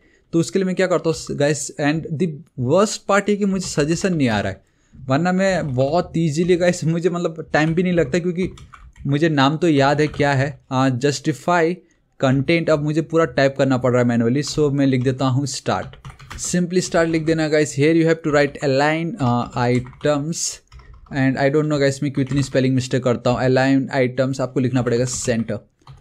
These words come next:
Let's see क्या होता है, कंट्रोल एस सेव करता हूँ, यहाँ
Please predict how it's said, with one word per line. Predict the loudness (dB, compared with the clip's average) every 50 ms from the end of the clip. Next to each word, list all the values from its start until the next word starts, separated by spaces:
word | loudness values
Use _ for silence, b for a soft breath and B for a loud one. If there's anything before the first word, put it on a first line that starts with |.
| _ _ -2
Let's | 0 0 0 0 0 -2
see | -2 0
क्या | 0 0
होता | 0 -2 -4
है, | -8 -4
कंट्रोल | -4 -4 -2 0 -2
एस | -2 -2 -2
सेव | -4 -4 -2 -2
करता | -4 -2 -2 -2 -2
हूँ, | -2 -2 -2 -4 -6 -6 -6
यहाँ | -6 -6